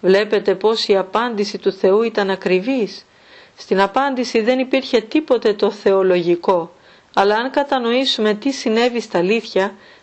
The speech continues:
αυτό είναι για μας πραγματικά η ασκητική θεολογία. Έτσι, έχοντας αποκτήσει μια γενική θεωρία πάνω στο θέμα αυτό, όταν ένας λογισμός μας εγγύσει,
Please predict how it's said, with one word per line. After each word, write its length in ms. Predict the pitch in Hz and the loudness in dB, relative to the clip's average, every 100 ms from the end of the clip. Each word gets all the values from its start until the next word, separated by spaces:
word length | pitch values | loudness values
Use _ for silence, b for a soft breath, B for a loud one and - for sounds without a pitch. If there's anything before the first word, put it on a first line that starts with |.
| _ | _
αυτό 340 | 190 196 254 | -2 0 0
είναι 180 | 254 254 | 2 0
για 180 | 240 214 | 0 0
μας 320 | 190 214 226 | 0 -4 -4
πραγματικά 960 | - 208 190 190 190 180 - 190 196 - | -2 -2 0 -2 -2 -2 -2 -2 -2 -2
η 160 | 196 190 | 0 0
ασκητική 600 | 185 - 185 180 - 190 | 0 -4 -4 -2 0 0
θεολογία. 840 | - 185 175 170 165 208 165 165 - _ _ _ _ _ b b b b b _ - | 2 2 2 0 0 0 0 -4 -16 _ _ _ _ _ b b b b b _ 2
Έτσι, 500 | 190 202 - 302 - | 2 0 -2 -2 0
έχοντας 480 | 196 190 196 202 208 | 0 0 0 0 0
αποκτήσει 600 | 196 196 - 240 233 202 | 0 -2 0 -2 -2 0
μια 160 | 202 | 2
γενική 560 | 208 196 185 180 - 285 | 2 2 0 -2 -2 -2
θεωρία 580 | 277 226 208 208 220 214 | 0 2 2 4 2 2
πάνω 240 | 208 202 | -2 -2
στο 180 | 202 196 | -4 -4
θέμα 400 | 190 208 196 190 | 0 0 2 -2
αυτό, 440 | 185 - 247 269 B B B B _ | -4 -2 0 0 B B B B _
όταν 300 | - 254 277 | 0 0 0
ένας 280 | 285 285 269 | 0 -2 0
λογισμός 580 | 254 226 208 226 240 226 | 0 0 -2 0 0 0
μας 260 | 214 208 | -2 0
εγγύσει, 680 | 214 190 175 247 - 285 | 0 0 -2 -2 -2 -4